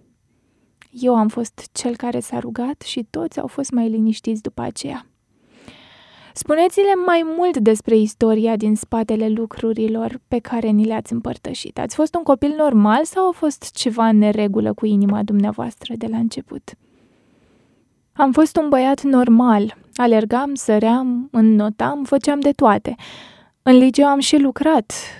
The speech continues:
Apoi am fost diagnosticat cu cardiomiopatie dilatativă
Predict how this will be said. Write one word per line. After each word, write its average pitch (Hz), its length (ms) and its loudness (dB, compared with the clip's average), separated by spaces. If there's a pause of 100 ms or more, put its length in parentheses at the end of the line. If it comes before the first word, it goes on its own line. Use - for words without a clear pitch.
(180)
Apoi - 540 0
am 254 120 -2
fost 254 200 -2
diagnosticat 233 800 -2
cu 226 320 -8
cardiomiopatie 226 1200 -2
dilatativă 226 920 -4